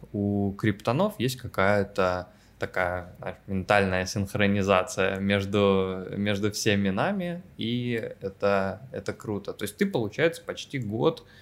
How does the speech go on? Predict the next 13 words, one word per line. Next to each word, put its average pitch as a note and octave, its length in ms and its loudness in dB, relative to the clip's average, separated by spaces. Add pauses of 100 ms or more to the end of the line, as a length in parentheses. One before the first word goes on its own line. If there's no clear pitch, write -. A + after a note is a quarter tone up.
(400)
находишься G#2 1120 -2
в, G2 720 0 (1000)
в F#2+ 60 -14
этой, F#2+ 480 -2 (260)
э, F2+ 140 -12 (380)
в G2 40 -10
этой F#2+ 540 -6
каше. - 480 0 (320)
Х-, A#2 300 -4
я A#2 180 6
хотел C3+ 240 4
сказать B2 260 2
ссылке, D3+ 760 4